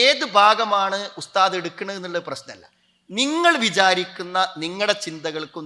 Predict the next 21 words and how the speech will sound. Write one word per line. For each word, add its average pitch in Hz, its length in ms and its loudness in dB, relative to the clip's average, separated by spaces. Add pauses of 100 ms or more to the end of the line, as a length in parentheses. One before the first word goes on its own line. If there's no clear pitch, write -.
നിങ്ങളുടെ 175 320 -4
പ്രശ്നങ്ങൾക്കും 147 600 -10
ഒരു 147 160 -8
പരിഹാരം 127 460 -4 (400)
ആ - 20 6 (120)
ക്ലാസ്സിൽ 147 420 2
നിന്ന് 165 220 -4
കിട്ടിയിരിക്കും. 131 580 -8 (220)
അതാണ് 180 260 -2
ഖുർആൻ്റെ 143 400 -6
പ്രത്യേകത. - 400 -20 (1300)
നിങ്ങളുടെ 269 420 6
ജീവിതവുമായി 240 580 4
ബന്ധപ്പെട്ട 202 380 -4 (100)
വിഷയമൊന്നും 185 480 -4
ആവണമെന്നില്ല, 165 440 -2 (340)
പക്ഷെ 208 160 -6 (100)
നിങ്ങൾ 302 320 2
അവിടുന്ന് 214 320 4
ഇറങ്ങുമ്പോഴേക്കും 170 640 -2 (400)
നിങ്ങൾക്കൊരു 226 480 0